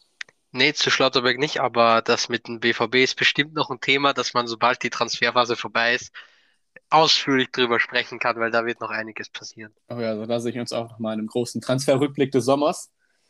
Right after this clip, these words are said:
Speaker 2: Ähm, wenn ihr auf jeden Fall Bock habt, lasst Feedback da. Wir lesen uns alles durch. Gut, dann kommen wir zu meinem ersten Transfer. Und es ist auch ein Dortmund-Spieler, aber einer, der von Dortmund weggegangen ist, nämlich Steffen Tigges. Steffen Tigges hat in dieser Saison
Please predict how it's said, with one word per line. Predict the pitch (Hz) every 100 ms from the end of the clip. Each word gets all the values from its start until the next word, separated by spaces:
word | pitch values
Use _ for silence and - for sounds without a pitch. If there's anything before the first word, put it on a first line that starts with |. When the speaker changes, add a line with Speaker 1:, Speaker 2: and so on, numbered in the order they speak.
| _ _ _ _ _ _ _ -
Speaker 2:
Ähm, | 120 113
wenn | 113 143
ihr | 131
auf | -
jeden | 127
Fall | 120
Bock | 110 117 -
habt, | 107 - - -
lasst | 107 -
Feedback | 127 131 123
da. | 131 131 139 - _ _ _ _
Wir | - 104
lesen | 104 110 120
uns | 120
alles | 120 117
durch. | 160 156 - _ _ _ _ _ _ _ - _
Gut, | 175 190 - _ - _
dann | 131 135
kommen | 139 135
wir | 135
zu | 143
meinem | 135 185 170
ersten | 131 -
Transfer. | 123 120 - 123 190 - _ _ - _
Und | 127
es | 127
ist | - -
auch | 143
ein | 123 120
Dortmund-Spieler, | 147 190 190 - - 143 190 180
aber | 131 127
einer, | 135 135
der | 120
von | - 113
Dortmund | 120 - 123 -
weggegangen | 113 151 175 151 123 110
ist, | 104 -
nämlich | 110 113 113 -
Steffen | - - 180 - 185
Tigges. | - 196 143 104 - - _ _ _ _ _ _
Steffen | - 180 196 190
Tigges | 202 156 135
hat | 147
in | 131 147
dieser | 196 185 170
Saison | 139 160